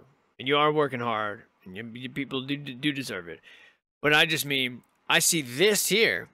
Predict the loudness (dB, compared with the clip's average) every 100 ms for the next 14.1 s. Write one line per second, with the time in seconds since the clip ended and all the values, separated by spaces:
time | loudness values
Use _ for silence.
0 | _ -12 0 4 4 2 -4 -16 _ _
1 | _ -18 -6 0 2 4 2 -2 -6 -2
2 | -4 -2 -4 -4 -8 _ -10 -8 -4 0
3 | 2 2 0 0 -2 -2 -2 -2 -2 0
4 | 2 4 2 2 2 0 -2 -14 _ _
5 | _ -2 0 0 -2 -2 2 4 6 6
6 | 6 4 -2 -12 _ _ -10 -6 -4 2
7 | 2 2 -4 _ _ _ -18 -14 -10 -8
8 | -8 -10 -18 _ -14 -6 -2 0 2 0
9 | 0 0 0 -2 -4 -4 -6 -2 -4 -2
10 | -4 -4 -2 -2 0 -4 -8 -8 -10 -16
11 | _ _ _ _ _ _ _ -10 -8 -6
12 | -6 -4 -4 -6 -8 -2 2 2 0 -12
13 | -10 -12 -14 _ _ -20 -16 -8 -8 -8